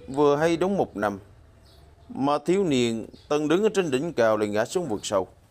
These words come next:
Khoảng cách bốn năm, dùng một năm làm lại trở về luyện khí tầng mười hai, dần dần tích góp đã được như vậy rồi. Không chỉ tu vi, tính cách của hắn cũng tính thơm thành thục, không còn hồi nghi thế tục,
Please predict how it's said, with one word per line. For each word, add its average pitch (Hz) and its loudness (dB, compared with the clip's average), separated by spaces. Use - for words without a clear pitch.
Khoảng 165 0
cách 214 0
bốn 170 0
năm, 110 0
dùng 147 2
một 151 -4
năm 202 0
làm 127 2
lại 117 2
trở 160 0
về 127 2
luyện 107 0
khí 156 -2
tầng 104 0
mười 98 -2
hai, 98 -2
dần 127 0
dần 127 0
tích - -2
góp 185 2
đã 143 -2
được 123 2
như 117 -2
vậy 98 0
rồi. 92 -2
Không 196 0
chỉ 190 -6
tu 131 0
vi, 113 4
tính 117 -2
cách 147 0
của 123 -4
hắn 147 -4
cũng 160 -2
tính 196 2
thơm 202 2
thành 113 0
thục, 101 -2
không 196 0
còn 127 2
hồi 113 2
nghi 113 0
thế 143 0
tục, 110 -4